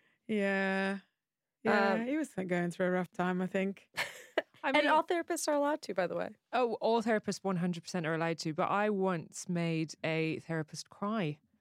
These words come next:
Speaker 2: Did you?
Speaker 1: Oh.
Speaker 3: Yeah, I thought that was a little bit of it. Well, she told me when I came in first that her cat had died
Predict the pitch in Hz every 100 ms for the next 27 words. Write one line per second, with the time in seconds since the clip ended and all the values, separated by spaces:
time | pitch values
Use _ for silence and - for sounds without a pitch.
0 | - 262 - 403 247 180 185 269 349 311
1 | 247 208 185 330 302 262 202 190 190 180
2 | 220 247 - - 262 277 269 262 240 233
3 | 220 - 214 196 190 180 - 190 160 -
4 | - 175 - - 180 - 208 185 214 220
5 | 240 254